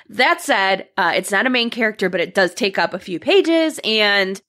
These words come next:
is important to that character and important to readers to just see this on the page. So this is a queer riff on Grease,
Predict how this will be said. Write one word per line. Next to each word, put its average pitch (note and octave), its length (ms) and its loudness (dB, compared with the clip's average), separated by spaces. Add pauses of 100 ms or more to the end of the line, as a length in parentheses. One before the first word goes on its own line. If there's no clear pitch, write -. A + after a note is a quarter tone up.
is A#3+ 160 -2
important G3+ 420 -4
to F#3 100 -6
that D3 200 -4
character D#3 400 -8
and D3+ 120 -8
important D#3+ 560 -8
to D#3+ 300 -8
readers D#3 380 -8
to - 120 -16
just - 440 -14
see E3 140 -4
this C3+ 420 -8
on F3 100 -2
the D3 80 -8
page. - 400 -16 (300)
So - 280 0 (140)
this A#3+ 240 -2
is E4 160 -2
a A4+ 60 0
queer C#4 280 0
riff F3+ 300 0
on E3 120 -4
Grease, C3+ 580 -10